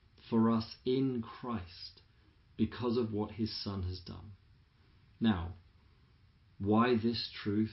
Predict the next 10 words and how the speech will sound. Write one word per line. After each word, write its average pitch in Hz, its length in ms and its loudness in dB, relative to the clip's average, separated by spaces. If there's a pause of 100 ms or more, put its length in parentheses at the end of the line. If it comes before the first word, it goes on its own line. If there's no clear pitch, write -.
to 104 100 -4
this 107 320 4
congregation 104 680 2
at 104 120 -10
this 101 260 -2 (120)
time? 101 400 -4 (1000)
Truly, 127 440 4
John 120 560 2
knows, 113 480 6
and 95 240 -2